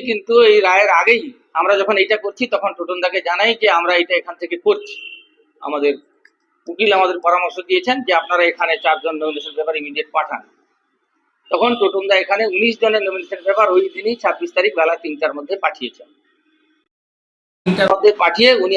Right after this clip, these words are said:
আবেদন করেছেন যে আমাদেরকেও এটার সুযোগ। আমরা সেই রায়ের পরিপ্রেক্ষিতে আমরা চারজন নমিনেশন করার পর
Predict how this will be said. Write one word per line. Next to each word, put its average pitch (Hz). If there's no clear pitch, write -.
আবেদন 165
করেছেন 175
যে 202
আমাদেরকেও 185
এটার 202
সুযোগ। 170
আমরা 220
সেই 208
রায়ের 220
পরিপ্রেক্ষিতে 202
আমরা 202
চারজন 190
নমিনেশন 190
করার 180
পর 202